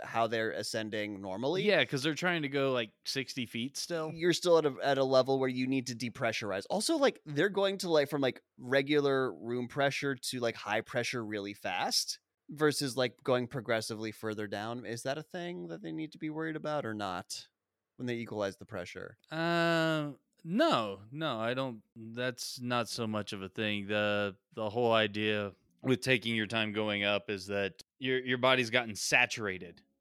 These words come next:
Speaker 2: with the compressed air. So what happens when there's less pressure outside of you is it starts to separate out from your tissues. That's the problem with the bends.
Speaker 1: But yeah, so they're gonna, they're gonna be risking the bends anyway, given how fast they're gonna be ascending.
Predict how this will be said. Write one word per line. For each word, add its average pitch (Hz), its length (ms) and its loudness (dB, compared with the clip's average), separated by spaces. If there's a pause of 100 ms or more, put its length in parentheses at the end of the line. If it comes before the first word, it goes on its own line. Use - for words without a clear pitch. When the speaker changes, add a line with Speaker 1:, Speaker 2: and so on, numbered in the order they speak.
(200)
Speaker 2:
with 110 460 0
the 110 100 -2
compressed 107 640 -6
air. 110 440 0 (200)
So 127 220 0
what 120 160 4
happens 110 320 2
when 107 160 -4
there's 101 400 -4
less 117 220 0
pressure 113 360 2
outside 113 400 4
of 110 100 -2
you 104 120 2
is 98 120 -6
it 104 140 -6
starts 113 360 -4
to 110 100 -8
separate 101 760 -2
out 98 320 0 (320)
from 123 460 0
your 107 200 -2
tissues. - 760 -10 (520)
That's 131 300 6
the 131 100 2
problem 98 360 -2
with 92 120 -8
the 92 60 -18
bends. 85 220 -18
Speaker 1:
But 226 120 0
yeah, 131 180 2
so - 160 -8
they're 196 240 -2
gonna, 196 180 -4
they're 202 160 0
gonna 202 180 -4
be 175 100 -2
risking 147 300 0
the 123 80 -2
bends 107 240 -2
anyway, 98 380 -4
given 92 220 -10
how 95 160 -8
fast 95 280 -8
they're 95 100 -10
gonna 92 120 -12
be 92 100 -8
ascending. 104 380 -8